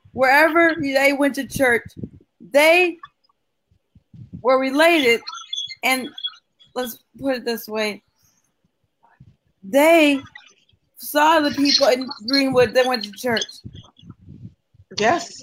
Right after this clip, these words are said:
Speaker 1: Different places. They interacted with e-, with each other, okay? Now, Abbeville was, was instituted, and it was before Greenwood.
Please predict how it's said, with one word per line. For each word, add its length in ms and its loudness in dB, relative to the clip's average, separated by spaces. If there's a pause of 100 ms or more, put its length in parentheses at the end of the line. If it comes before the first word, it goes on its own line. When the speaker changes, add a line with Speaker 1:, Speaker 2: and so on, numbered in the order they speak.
(140)
Speaker 1:
Different 320 -2
places. 420 -2 (320)
They 160 4
interacted 720 4
with 140 2
e-, 280 0
with 200 2
each 340 -2
other, 440 2 (560)
okay? 440 -2 (2750)
Now, 380 2
Abbeville 800 0
was, 540 2 (1800)
was 340 -2 (220)
instituted, 760 -4
and 100 -2
it 80 -4
was 140 -2
before 540 0
Greenwood. 600 -6